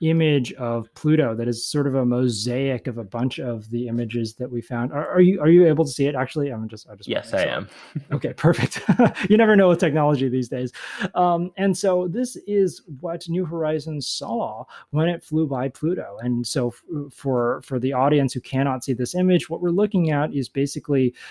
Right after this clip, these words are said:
Speaker 1: the disk of Pluto, but it's varied terrain. It's different colors. It's a little bit of light brown at the top and then, like, pearly white below that. And in one corner, you see this dark red material.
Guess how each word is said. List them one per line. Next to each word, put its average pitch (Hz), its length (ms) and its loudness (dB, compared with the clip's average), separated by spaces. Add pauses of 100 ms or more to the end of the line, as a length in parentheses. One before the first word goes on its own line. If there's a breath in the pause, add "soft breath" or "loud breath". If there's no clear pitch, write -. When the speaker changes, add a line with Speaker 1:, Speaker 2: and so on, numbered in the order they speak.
(120)
Speaker 1:
the 143 580 4
disk 190 320 4
of - 160 2
Pluto, 180 460 6 (280 loud breath)
but 165 200 -4
it's - 180 -6
varied 160 960 2
terrain. 135 680 -2
It's - 160 -6
different 165 240 2 (220)
colors. 165 760 0
It's 165 300 -6
a 156 80 -6
little 196 340 -2
bit 175 160 0
of 180 120 -2
light 175 380 -2
brown 170 460 2
at 160 80 2
the 165 80 0
top 160 500 -2
and 147 160 0
then, 160 200 0
like, 147 260 -4
pearly 170 720 4
white 143 440 2
below 156 360 4
that. 151 400 0 (380 loud breath)
And 165 320 2 (180)
in 185 260 8
one 190 200 4
corner, 180 440 4
you 160 120 2
see 160 180 0
this 139 240 -2 (160)
dark 127 480 -4
red 131 320 -2
material. 143 760 0